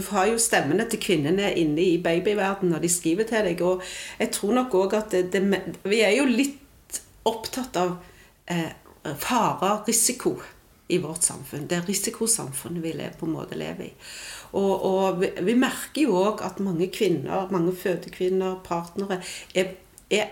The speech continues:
engstelige for en fødsel, hva som kan skje. Enda vi lever og har verdens beste helsevesen i Norge, og vi har, eh, kompetente hjelpere, jordmødre, leger, som virkelig,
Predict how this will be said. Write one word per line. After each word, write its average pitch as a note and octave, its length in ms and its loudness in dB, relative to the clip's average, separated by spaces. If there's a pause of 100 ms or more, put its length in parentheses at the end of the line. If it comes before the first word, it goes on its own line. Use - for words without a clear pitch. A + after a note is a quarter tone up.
engstelige B3+ 640 4 (520)
for E3 200 0
en - 80 -2
fødsel, - 480 -2
hva G#3 80 -4
som F3 240 2
kan - 160 -2
skje. - 240 0 (480)
Enda G3+ 400 4
vi B3+ 80 2
lever F#3 560 2 (500)
og F#3+ 220 0
har F3+ 260 2
verdens F3 480 0
beste - 400 0
helsevesen G3+ 800 0 (260)
i E3+ 80 2
Norge, D#3+ 380 -2 (260)
og F#3 100 4
vi G3 60 4 (120)
har, F3+ 320 2
eh, F3 220 0
kompetente F3+ 960 -2
hjelpere, F3+ 680 -2 (180)
jordmødre, F3 540 2
leger, E3 440 -2 (220)
som F#3+ 220 0
virkelig, A#3 800 2